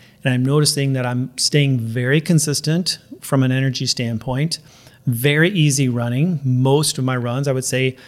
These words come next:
ninety percent of my runs right now are at a very easy conversational pace.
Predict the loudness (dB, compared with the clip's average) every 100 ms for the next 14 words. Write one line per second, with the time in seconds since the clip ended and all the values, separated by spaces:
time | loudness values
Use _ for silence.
0 | -16 -2 2 4 4 4 2 0 0 0
1 | 0 0 -2 -2 -2 -2 -2 -2 -2 0
2 | 0 -2 -4 0 0 0 0 0 -2 -4
3 | -2 -4 -2 -2 -2 -4 -4 -6 -2 -2
4 | -2 -4